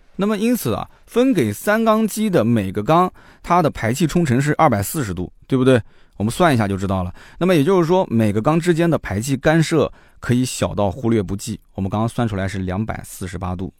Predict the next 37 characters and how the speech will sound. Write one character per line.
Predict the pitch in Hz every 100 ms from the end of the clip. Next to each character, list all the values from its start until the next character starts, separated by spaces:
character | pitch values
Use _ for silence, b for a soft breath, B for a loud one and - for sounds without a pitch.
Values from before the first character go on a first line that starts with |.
| _
对 | -
不 | 95
对？ | 95 - B B
它 | B 160
的 |
排 | - 110
气 | 123 160 127 90 b
脉 | 151 131
冲 | - 127
其 | 117
实 | 107 113
更 | - 107
加 | 98 98
的 | 90 85 - b
连 | 90 92
贯。 | 104 - b b
但 | - 240
是 | 240
这 | 320
个 | 254 113
前 | 113
提 | 113 110
是 | 113
什 | 92 80
么？ | 73
前 | - 127
提 | 160
是 | 165 131
三 | - 170
缸 | 180 180
机 | 165 170
需 | - 175
要 | 123
配 | - 117
涡 | 110 139
轮 | 95 62
啊。 | 98